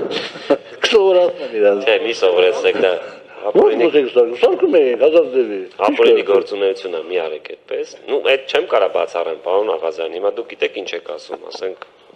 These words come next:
Speaker 2: մետաղ
Speaker 1: Չէ,
Speaker 2: կա
Speaker 1: այդ
Speaker 2: Հայաստանում,
Speaker 1: հարցը
Speaker 2: մետաղից կարանք դանակ
Speaker 1: Չէ, չէ,
Speaker 2: պատրաստեն, կարանք
Speaker 1: անհանգստությունը
Speaker 2: պատրաստեն։
Speaker 1: կայանում է նաև նրանում, որ,
Speaker 2: Հասկանում եմ։
Speaker 1: ա, բանա, որ ոչ ճիշտ օգտագործման դեպքում երբեմն դժբախտ դեպքեր, ասենք, չէ, վնասվում են երեխաները և այլ, և այլ, և այլ, բայց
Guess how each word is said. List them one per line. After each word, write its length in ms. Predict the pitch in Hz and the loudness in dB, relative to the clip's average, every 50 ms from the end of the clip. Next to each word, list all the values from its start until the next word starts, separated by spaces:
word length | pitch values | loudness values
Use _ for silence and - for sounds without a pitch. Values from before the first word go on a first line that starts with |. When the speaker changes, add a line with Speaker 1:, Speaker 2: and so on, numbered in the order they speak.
| - - 53 53 - - _ _ - - - - - - - - - _ _ _ _ _ _ | -20 -20 -20 -20 -20 -20 _ _ -20 -20 -20 -20 -20 -20 -20 -20 -20 _ _ _ _ _ _
Speaker 2:
մետաղ 340 | 92 101 110 107 - 120 - | -4 -2 -2 0 0 0 0
Speaker 1:
Չէ, 60 | - - | 0 0
Speaker 2:
կա 100 | 104 92 | 0 0
Speaker 1:
այդ 120 | 87 87 | 0 2
Speaker 2:
Հայաստանում, 200 | 87 90 - 131 135 | 2 4 4 4 4
Speaker 1:
հարցը 140 | 135 120 113 | 4 2 4
Speaker 2:
մետաղից 440 | 120 117 107 - 113 107 113 113 - | 4 4 4 4 2 2 2 0 0
կարանք 360 | - 98 95 98 98 98 92 - | 0 0 2 2 2 0 -2 -6
դանակ 360 | 98 95 92 92 95 104 101 | -4 -4 -2 0 0 0 -2
Speaker 1:
Չէ, 60 | - | -4
չէ, 80 | - - | -8 -6
Speaker 2:
պատրաստեն, 680 | - 87 87 - - 156 143 117 127 135 113 - - - | -4 -4 -4 0 2 2 2 4 4 2 2 2 0 0
կարանք 300 | - 87 90 117 117 131 | 0 2 4 4 4 4
Speaker 1:
անհանգստությունը 560 | 143 156 156 - 151 - 175 175 - 185 180 | 4 2 2 2 0 0 0 0 0 -2 0
Speaker 2:
պատրաստեն։ 0 | |
Speaker 1:
կայանում 300 | - 151 143 143 143 147 | 2 2 2 4 2 2
է 40 | 139 | 4
նաև 280 | 139 139 135 135 131 135 | 4 4 4 4 4 4
նրանում, 80 | 131 | 4
որ, 80 | 131 127 | 4 4
Speaker 2:
Հասկանում 400 | 131 - - 151 143 - 160 127 | 4 2 4 4 4 4 2 -2
եմ։ 160 | 92 85 - | -4 -6 -2
Speaker 1:
ա, 140 | - 120 117 | 0 2 4
բանա, 240 | - 135 123 117 113 | 4 4 6 4 4
որ 220 | 104 120 131 120 101 - - - | 4 4 4 4 2 -2 -8 -8
ոչ 200 | - 117 147 165 - - - 120 113 104 | 0 2 2 2 2 -2 -6 -8 -8 -12
ճիշտ 300 | - - 160 - - 131 | -8 -6 -6 -2 -2 -2
օգտագործման 540 | 120 - - 120 117 123 120 113 131 120 107 | 2 2 2 2 2 0 2 2 2 4 4
դեպքում 280 | 127 127 - 165 139 | 2 0 2 2 2
երբեմն 280 | 127 123 131 139 127 113 | 2 2 2 0 -2 -2
դժբախտ 340 | 113 113 113 120 120 110 - | -2 0 2 4 2 2 4
դեպքեր, 400 | - 107 104 - - - 190 151 | 2 2 2 2 0 2 4 4
ասենք, 320 | 117 101 - - 120 107 - | 4 4 2 0 0 0 0
չէ, 140 | - 180 185 | 0 0 2
վնասվում 400 | 143 120 117 110 - - 110 104 | 4 4 4 2 0 -4 -4 -4
են 140 | 101 95 95 | -2 0 0
երեխաները 540 | 101 98 104 98 - - 101 98 92 95 95 | 2 4 4 2 4 2 0 0 2 2 2
և 160 | 98 95 95 | 4 4 4
այլ, 80 | 95 92 | 4 4
և 160 | 95 90 90 | 4 2 4
այլ, 140 | 92 87 90 | 2 2 2
և 120 | 90 95 135 | 2 4 4
այլ, 120 | 175 185 - - - - - - - - | 2 2 0 -8 -12 -12 -12 -8 -6 -4
բայց 220 | 104 92 104 - | -4 -4 -6 -6